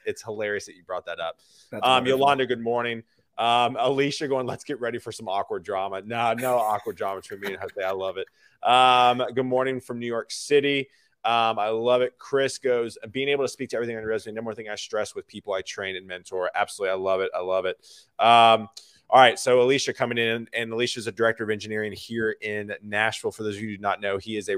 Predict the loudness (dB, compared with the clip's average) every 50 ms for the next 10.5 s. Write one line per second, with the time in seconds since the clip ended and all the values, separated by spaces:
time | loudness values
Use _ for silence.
0 | -6 -6 -2 -2 -2 0 0 -2 -2 0 0 -2 -4 -6 -8 -8 -4 -2 0 0
1 | 2 2 0 0 0 0 -2 -2 0 0 0 0 -2 -4 -10 -14 -12 -12 -8 -2
2 | -2 0 0 -2 -4 -6 -10 -8 -6 -6 -6 -4 -2 -2 -2 -2 -2 -2 -4 -4
3 | -4 -4 -4 -6 -6 -4 -2 0 0 0 0 -2 -6 -4 0 0 0 0 -2 -8
4 | _ _ _ _ _ _ _ _ _ _ _ _ 6 6 6 6 6 2 2 0
5 | 2 2 0 2 2 2 0 0 0 0 4 4 4 4 2 -2 -4 -4 -4 -4
6 | -4 -4 -4 -4 -2 -2 -2 0 0 -2 -2 0 0 0 0 -2 -4 -8 -8 -6
7 | -6 -6 -6 -6 -8 -8 -8 -4 0 2 4 4 4 4 2 -2 -4 -2 -2 -2
8 | -2 -2 0 -2 -2 0 0 2 4 4 4 4 2 4 4 6 6 6 6 4
9 | 2 4 6 6 6 6 4 0 -4 -2 0 2 2 2 0 -2 -6 -6 -6 -2
10 | -2 -2 0 0 -2 -4 -4 -8 -14